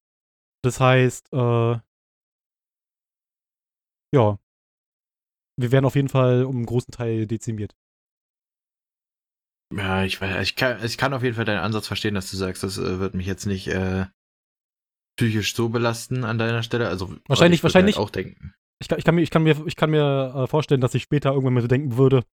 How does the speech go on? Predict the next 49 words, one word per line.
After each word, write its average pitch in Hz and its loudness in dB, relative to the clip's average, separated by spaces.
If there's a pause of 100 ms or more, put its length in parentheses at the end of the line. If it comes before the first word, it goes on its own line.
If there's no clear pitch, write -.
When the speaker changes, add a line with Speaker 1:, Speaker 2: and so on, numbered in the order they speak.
(220)
Speaker 1:
wenn 123 0
ich 120 -2
denn 131 2
so 120 -2
das 117 -10
Ausmaß 135 -2
sehe: 127 0 (800)
„Alter, 107 -4 (720)
du 117 0
hast 117 -2
grad 113 -2
eins 131 0
Komma 120 2
neun 127 6
Milliarden 120 2
Menschen 139 2
umgebracht.“ 123 -2 (1300)
Uff. 131 -2
Speaker 2:
Ja, 113 2
ich 113 -2
glaube, 139 2
irgendwie 135 0
so 131 -2
leicht, 135 0
also 110 -4
man 110 -4
könnte 135 -6
jetzt - -8
sagen, 117 -2
was 110 -10
man 101 -6
will, 123 -2
aber 95 -4
ich 92 -8
glaub, 104 -6
wenn 104 -4
du 101 -6
wüsstest, 120 -6
durch, 113 -6
dadurch, 123 0
dass 113 -6
du 147 -4
diesen 127 -4
Knopf 135 -2
gedrückt 117 -4
hast, 110 -4
ist 110 -4
es 107 -4
passiert. 117 -4